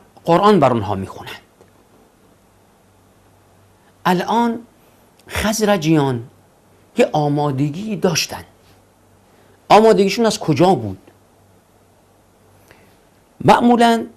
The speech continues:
خب قبایلی که یهود بودند با اوس و خزرج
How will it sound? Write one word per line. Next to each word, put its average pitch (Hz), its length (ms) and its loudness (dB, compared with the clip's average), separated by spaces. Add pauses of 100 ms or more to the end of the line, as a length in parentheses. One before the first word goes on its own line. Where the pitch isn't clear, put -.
(1500)
خب 180 260 -2 (440)
قبایلی 165 460 0
که 170 120 -2
یهود 135 400 0
بودند 196 560 -2 (880)
با 127 80 4
اوس 143 300 0
و 135 40 -4
خزرج 139 640 -4